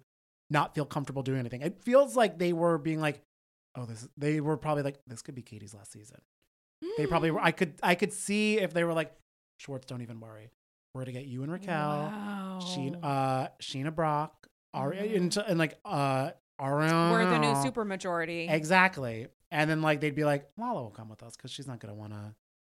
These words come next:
Speaker 1: she's a single mom. She's not gonna wanna, like, die on the hill of Katie."
Speaker 2: Mm.
Speaker 1: And it would just be, Ka-,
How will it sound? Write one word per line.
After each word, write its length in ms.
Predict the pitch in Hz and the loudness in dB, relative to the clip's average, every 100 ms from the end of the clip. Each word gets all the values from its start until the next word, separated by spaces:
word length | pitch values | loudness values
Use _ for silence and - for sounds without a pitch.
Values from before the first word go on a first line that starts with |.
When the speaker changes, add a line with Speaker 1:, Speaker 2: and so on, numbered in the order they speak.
| _ - | _ -12
Speaker 1:
she's 100 | 131 | -10
a 40 | |
single 240 | 101 123 110 | -8 -10 -8
mom. 180 | 117 127 | -8 -6
She's 100 | 135 | -8
not 80 | |
gonna 140 | 127 120 | -6 -6
wanna, 180 | 123 139 | -6 -6
like, 320 | 127 185 151 | -8 -8 -8
die 260 | 123 123 123 | -4 -2 -2
on 80 | 123 | -2
the 100 | 143 | -4
hill 160 | 120 | -4
of 80 | 117 | -6
Katie." 420 | 123 117 127 143 | -6 -6 -4 -4
Speaker 2:
Mm. 400 | 220 214 202 196 185 | -4 -8 -8 -6 0
Speaker 1:
And 120 | 170 | 2
it 40 | |
would 80 | 170 | 2
just 120 | 170 | -2
be, 80 | 196 | -6
Ka-, 280 | 185 214 220 | -6 -6 -6